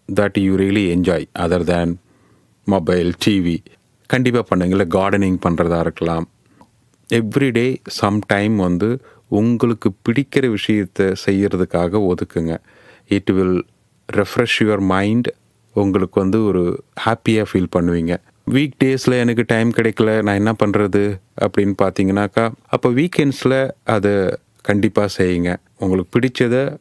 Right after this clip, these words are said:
every day கண்டிப்பா ஃபாலோ பண்ணுங்க. இந்த ஃபைவ் ஹேபிட்ஸை நீங்க வந்து கண்டினியூஸா ஃபாலோ பண்ணிக்கிட்டே இருந்தீங்க, ஒரு ரொட்டீனுக்குள்ள கொண்டு வந்தீங்கன்னா, definitely you will see the results.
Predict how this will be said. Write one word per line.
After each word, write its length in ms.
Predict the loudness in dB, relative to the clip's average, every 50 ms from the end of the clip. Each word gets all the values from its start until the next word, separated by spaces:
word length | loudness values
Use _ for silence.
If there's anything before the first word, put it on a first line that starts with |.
| _ _ _ _ -4 -2 -2
every 380 | -2 -2 -2 -2 0 0 0 0 0 0
day 120 | -2 0 -2 -4 -6 -10 -16 _ _ _ -2 0
கண்டிப்பா 500 | 0 2 2 0 0 -2 -2 0 -2 -2 -2 -2 -2
ஃபாலோ 260 | 0 0 0 0 -2 -2
பண்ணுங்க. 300 | -2 -2 -2 -4 -6 -8 -10 -12 -16 _ _ _ _ _ _ _ _ -2
இந்த 220 | 0 0 2 0 0 -2 -2
ஃபைவ் 260 | -2 0 0 2 0 0 0
ஹேபிட்ஸை 500 | 0 2 2 0 0 -2 -2 0 0 0 2 2
நீங்க 180 | 2 2 2 2 2 0
வந்து 220 | 0 0 0 0 0 0 -2 -4 -8 _ _ -20 -20 _ _ -20 _ _ _ -2
கண்டினியூஸா 640 | -2 -2 0 0 0 2 2 2 0 -2 -2 -2 -2 0 0
ஃபாலோ 260 | 0 2 2 2 0 2 0
பண்ணிக்கிட்டே 400 | 2 2 2 0 0 0 0 2 2
இருந்தீங்க, 340 | 2 0 0 0 0 0 0 0 -2 -4 _ -6 -4
ஒரு 120 | -2 -2 0 0 0
ரொட்டீனுக்குள்ள 560 | 0 0 0 0 0 0 0 0 0 0 0 -2 0
கொண்டு 220 | -2 -2 0 0 0 0 2
வந்தீங்கன்னா, 500 | 2 0 0 0 0 0 0 0 0 -2 -2 -4 -8 -16 -20 -20 -20 -20 -20 -20 _ _ -2 -2
definitely 520 | -2 0 -2 -2 -2 -2 -2 0 0 0 2 2
you 60 | 2 0
will 120 | 0 -2 -2 -2
see 100 | 0 0 0
the 80 | 0 0 -2
results. 340 | -2 -2 -2 -2 -2 -2 -4